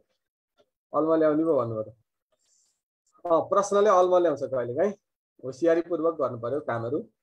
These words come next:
होइन? अब हेरौँ है त, अ, माध्यमिक तह, अर्को एउटा प्रश्न हेर्नु है, अलमल ल्याउने प्रश्नहरू बढी हुन्छन् है साथीहरू, अलमल ल्याउने प्रश्न हुन्छ के, confuse, confuse गराइदिन्छ के,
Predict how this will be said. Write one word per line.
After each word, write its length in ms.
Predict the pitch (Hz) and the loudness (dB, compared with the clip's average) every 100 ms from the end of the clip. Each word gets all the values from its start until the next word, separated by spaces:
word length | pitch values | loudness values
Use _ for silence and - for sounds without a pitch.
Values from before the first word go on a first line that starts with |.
| _ 117 | _ -6
होइन? 180 | 151 196 - _ _ _ _ _ _ _ | -4 -4 -8 _ _ _ _ _ _ _
अब 120 | 175 214 | 2 4
हेरौँ 240 | 156 139 | 4 2
है 60 | 160 | 0
त, 140 | 117 - _ _ - - _ _ _ _ _ _ | -4 -8 _ _ -20 -20 _ _ _ _ _ _
अ, 180 | 123 123 123 | -6 -6 -2
माध्यमिक 520 | 151 175 220 254 262 208 | 0 2 2 0 -2 -2
तह, 280 | 175 185 185 - - | 0 -2 -4 -8 -6
अर्को 260 | 175 175 233 | -6 -2 -2
एउटा 180 | 180 165 | 0 -2
प्रश्न 360 | 165 - 135 | -4 -10 -10
हेर्नु 200 | 123 113 135 | -10 -4 0
है, 280 | 170 117 - _ _ | 0 -2 -14 _ _
अलमल 240 | 170 208 214 | 0 2 2
ल्याउने 240 | 220 220 | 2 0
प्रश्नहरू 440 | 214 190 202 185 180 | -2 -4 -2 -2 0
बढी 220 | 165 156 | -2 -2
हुन्छन् 320 | 127 127 131 | -6 -8 -4
है 300 | 165 170 117 | -2 -4 -6
साथीहरू, 640 | - 127 127 131 156 107 - _ _ _ | -10 -10 -8 -4 -4 -6 -12 _ _ _
अलमल 280 | 151 180 190 | -6 0 0
ल्याउने 220 | 196 202 | 2 0
प्रश्न 300 | 202 185 165 | -2 -4 -2
हुन्छ 220 | 156 123 165 | -4 -4 -4
के, 140 | 214 | -6
confuse, 560 | - 185 190 - 208 - | -4 -6 -6 -6 -8 -4
confuse 460 | 196 185 202 175 151 | -6 -4 -8 -4 0
गराइदिन्छ 480 | 160 156 143 123 | 0 0 -2 -4
के, 220 | 127 170 | -6 -2